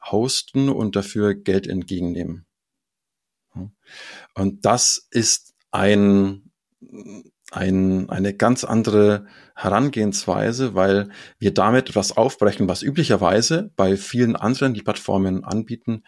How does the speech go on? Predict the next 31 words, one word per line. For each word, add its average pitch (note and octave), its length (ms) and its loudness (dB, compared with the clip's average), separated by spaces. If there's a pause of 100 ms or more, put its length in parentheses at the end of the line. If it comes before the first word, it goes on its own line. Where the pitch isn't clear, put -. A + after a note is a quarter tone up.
(220)
der G2 100 0
Fall G2+ 200 0
ist, F2+ 160 -2
nämlich F2+ 260 -4
eine F#2+ 220 -4
eins G#2+ 240 -4
zu - 120 -4
eins A#2 240 -4
Beziehung B2 440 -4
zwischen G2 300 -6
dem F#2 260 -4 (400)
Plattformnutzer, G2+ 960 -4 (500)
dem G2+ 100 4
Entwickler B2 440 0
und A2+ 180 -2
dem G#2+ 120 0
Betrieb. - 420 -10 (640)
Also F#2+ 220 -10
der F2+ 320 -4
Betrieb D#3+ 500 -8
und G2+ 260 -4
die G2+ 40 0
Entwicklung A2 400 -2
wird G2+ 100 -2
selten G2+ 360 0
getrennt, A#2 400 -4
sondern F#2 220 -4
meistens G2 340 -2
das F#2+ 120 -8
gleiche F#2+ 240 -4
Unternehmen. F2 460 -8